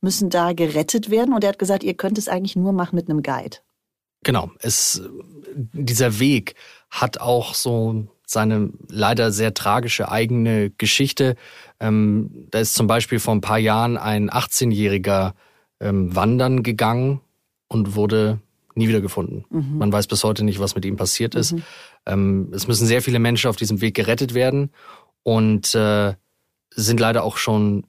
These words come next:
Speaker 2: einige abgestürzt und, und verstorben auf diesem Weg.
Speaker 1: Jetzt machen auch deine, hier,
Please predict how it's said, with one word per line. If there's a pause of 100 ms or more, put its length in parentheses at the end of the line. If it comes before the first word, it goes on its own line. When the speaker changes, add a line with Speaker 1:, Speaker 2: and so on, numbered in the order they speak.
Speaker 2:
einige
abgestürzt
und,
und
verstorben
auf
diesem
Weg. (480)
Speaker 1:
Jetzt
machen
auch
deine,
hier,